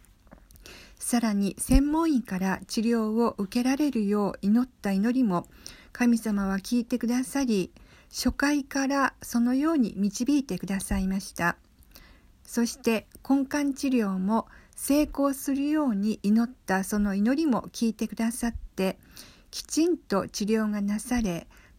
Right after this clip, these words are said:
土台が作られ、仮歯も入れることができました。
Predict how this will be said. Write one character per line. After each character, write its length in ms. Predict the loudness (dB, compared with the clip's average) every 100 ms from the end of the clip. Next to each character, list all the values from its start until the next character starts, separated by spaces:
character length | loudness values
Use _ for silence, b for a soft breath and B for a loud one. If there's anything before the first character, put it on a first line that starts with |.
| 0
土 160 | 2
台 240 | 4 2 2
が 180 | 0 -2
作 280 | -4 -2
ら 160 | 0 0
れ、 240 | 0 -2 -8 b b -4
仮 300 | 0 4 4
歯 180 | 2 2
も 180 | 2 2
入 140 | 2
れ 120 | 2
る 100 | 0
こ 140 | -4 -4
と 140 | -2
が 200 | -2 -4 -4
で 120 | -6
き 120 | -2
ま 140 | -2 -2
し 160 | -4
た。 200 | -2 -2